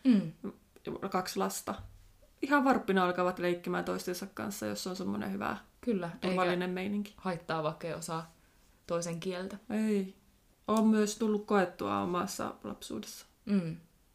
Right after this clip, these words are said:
Speaker 1: Joo. Mutta myös se, että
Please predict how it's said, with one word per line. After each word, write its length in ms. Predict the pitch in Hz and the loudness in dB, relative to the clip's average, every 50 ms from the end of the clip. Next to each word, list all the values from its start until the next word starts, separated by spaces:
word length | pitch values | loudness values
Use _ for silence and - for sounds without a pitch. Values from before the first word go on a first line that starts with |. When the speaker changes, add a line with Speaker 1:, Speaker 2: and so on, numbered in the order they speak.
| - | -2
Speaker 1:
Joo. 260 | 302 320 233 - - - - _ _ _ _ _ _ _ _ _ _ - - - - - - - _ _ | 0 2 2 0 -2 -6 -14 _ _ _ _ _ _ _ _ _ _ -20 -20 -20 -20 -20 -20 -20 _ _
Mutta 260 | 202 214 214 214 208 | 4 4 4 6 6
myös 500 | 208 220 247 247 214 196 - - - - | 8 10 10 10 8 6 4 0 0 2
se, 260 | - 185 165 - 143 165 | 2 4 4 2 2 0
että 320 | 165 - - 165 156 - | -2 0 0 2 2 0